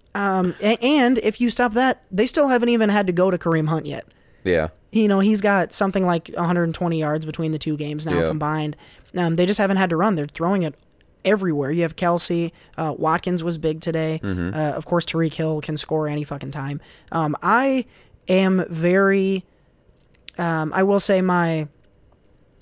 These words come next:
Speaker 1: uh, my, my Chargers pick i-, is wavering, not because of what I'm seeing in the Chargers, but because of what I'm seeing in the Chiefs.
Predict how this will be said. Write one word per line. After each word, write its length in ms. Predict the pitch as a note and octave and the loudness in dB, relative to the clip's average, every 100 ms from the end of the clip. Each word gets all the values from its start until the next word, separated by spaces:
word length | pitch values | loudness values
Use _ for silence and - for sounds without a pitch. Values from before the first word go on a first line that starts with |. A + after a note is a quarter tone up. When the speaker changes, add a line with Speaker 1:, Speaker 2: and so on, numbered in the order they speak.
| - | -16
Speaker 1:
uh, 140 | D#3 C3+ | -14 -10
my, 140 | E3 E3 | -6 -4
my 180 | F3+ D#3+ | -2 -2
Chargers 520 | - G#3 A3 G3 F3 | -2 0 2 0 -2
pick 380 | - E3 D3 - _ _ _ _ _ - | -2 -2 -4 -10 _ _ _ _ _ -8
i-, 180 | E3+ E3 - | -6 -4 -2
is 200 | F3+ E3+ | 0 2
wavering, 640 | F3 F3+ F3 E3+ E3 D#3+ - | 2 2 2 0 0 -2 -4
not 300 | E3+ F3+ G#3+ | 0 2 2
because 240 | G#3 G#3 | 2 0
of 80 | F#3+ | 0
what 120 | F3+ | 0
I'm 100 | F3+ | 0
seeing 160 | F3 F3+ | 0 -2
in 80 | E3 | -2
the 60 | |
Chargers, 320 | D#3 E3+ D#3+ D3+ | 0 -2 -2 -4
but 120 | D3 | -4
because 220 | D#3 D#3+ | -4 -4
of 80 | D#3+ | -2
what 140 | D#3+ D#3 | -2 -2
I'm 80 | |
seeing 240 | D3+ E3 D#3 | -4 -4 -4
in 60 | |
the 60 | D3 | -4
Chiefs. 360 | - C#3+ - | -8 -8 -12